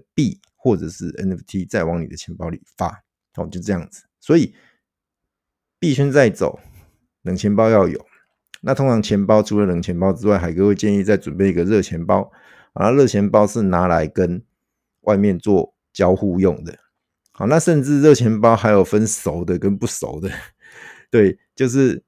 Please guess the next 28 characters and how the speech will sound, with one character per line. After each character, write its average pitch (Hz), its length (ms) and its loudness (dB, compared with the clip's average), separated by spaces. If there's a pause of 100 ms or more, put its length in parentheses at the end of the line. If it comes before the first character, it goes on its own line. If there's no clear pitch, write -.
就 131 140 0
是 120 380 -2 (480)
所 - 200 -2
谓 160 120 6
的 160 60 8
不 147 140 -2
熟 95 280 0
就 104 80 2
是 110 100 0
免 92 220 0
洗 - 240 -12
用 82 200 -6
的 69 120 -14
啦， - 180 -18
就 98 140 -6
是， 92 260 -4 (960)
就 98 100 -10 (220)
我， 101 360 -2
我 101 100 0
如 123 100 2
果 110 140 2
不 95 160 -4
确 107 200 0
定 107 220 0
是 - 160 -8
否 82 160 -4
安 90 240 -6
全， - 180 -14